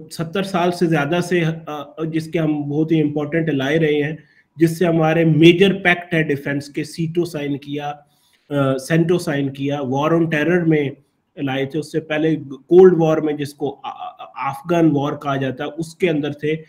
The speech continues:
अमेरिका सबसे ज़्यादा हमारी exports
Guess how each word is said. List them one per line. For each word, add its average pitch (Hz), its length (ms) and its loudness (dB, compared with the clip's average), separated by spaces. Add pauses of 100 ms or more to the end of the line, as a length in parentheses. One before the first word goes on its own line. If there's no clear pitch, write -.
(260)
अमेरिका 175 760 0
सबसे 180 420 0
ज़्यादा 160 260 2
हमारी 160 320 2
exports 160 520 -4